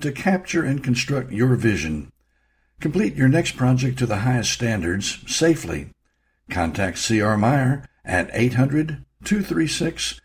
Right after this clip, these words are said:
six six five zero or C R Meyer dot com.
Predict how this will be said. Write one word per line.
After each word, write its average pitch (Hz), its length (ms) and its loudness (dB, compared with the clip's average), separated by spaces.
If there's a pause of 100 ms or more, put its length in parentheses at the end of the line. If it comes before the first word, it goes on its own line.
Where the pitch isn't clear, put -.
(160)
six - 400 -4
six 143 240 -4
five 131 380 0
zero 123 480 0 (280)
or 170 460 0
C 139 320 0
R 131 180 4
Meyer 120 420 2
dot 98 360 -4
com. 76 540 -6